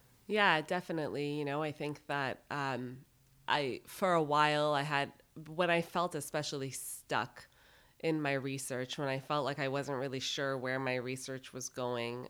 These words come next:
uh, and when I was being met with things that weren't really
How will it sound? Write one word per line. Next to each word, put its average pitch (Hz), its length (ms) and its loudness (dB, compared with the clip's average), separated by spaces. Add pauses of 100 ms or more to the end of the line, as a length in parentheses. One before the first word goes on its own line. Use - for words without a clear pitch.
uh, 123 240 -4
and 131 200 -4
when 131 120 -2
I 127 80 0
was 127 180 -4
being 131 400 -2
met 127 260 -2
with 131 160 -6
things 127 320 -6
that 113 200 -6
weren't 127 320 -4
really 127 520 -6